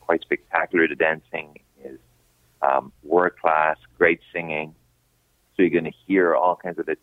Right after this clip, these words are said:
tunes that you heard uh, during the movie. <clears throat> And, uh, also, uh, see great entertainment. Again, uh, January thirtieth.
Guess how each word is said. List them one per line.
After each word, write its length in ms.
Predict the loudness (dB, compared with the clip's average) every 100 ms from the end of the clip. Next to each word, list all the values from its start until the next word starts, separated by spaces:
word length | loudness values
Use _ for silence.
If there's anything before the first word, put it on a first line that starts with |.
| -14
tunes 300 | -20 -20 -6
that 140 | -6 -4
you 180 | -8 -10 _ -4
heard 400 | 0 2 0 -6 _ _ _ _ _ -2
uh, 160 | -2
during 240 | 0 -4 -4
the 60 |
movie. 460 | -2 0 0 -2 -6 _ _ -20
<clears throat> 60 | -20 -20 -20 _ _ _ _ _ _ _ -20 _ -8
And, 260 | -2 -2 2
uh, 200 | 2 0 -4 _ _ _
also, 480 | -4 -4 0 -2 0 0
uh, 200 | 0 0 -8
see 60 | -12
great 320 | -2 -2 -2
entertainment. 600 | -8 -10 -12 -16 -16 -20 -8
Again, 300 | -2 0 0
uh, 100 | -4
January 360 | -2 -2 0 -4 -2
thirtieth. 460 | -2 0 0 0